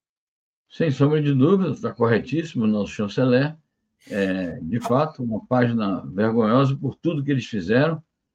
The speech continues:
a exigência descabida de retratação do presidente Lula,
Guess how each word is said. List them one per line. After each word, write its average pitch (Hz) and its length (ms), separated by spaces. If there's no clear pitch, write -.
a 131 140
exigência 131 540
descabida 123 680
de 110 140
retratação 110 640
do 113 100
presidente 101 500
Lula, 147 400